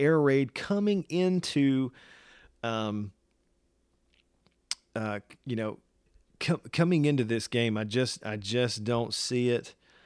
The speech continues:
Um, you know, their quarterback, the quarterback for Vandy's got to do, he's got to do better. Uh, Ken Se-, uh, yeah, Seals,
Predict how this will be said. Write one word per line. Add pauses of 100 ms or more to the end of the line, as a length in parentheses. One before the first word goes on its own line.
(560)
Um, (2250)
you
know,
their
quarterback, (600)
the
quarterback
for
Vandy's (200)
got
to
do, (440)
he's
got
to
do
better. (200)
Uh, (140)
Ken
Se-,
uh,
yeah,
Seals,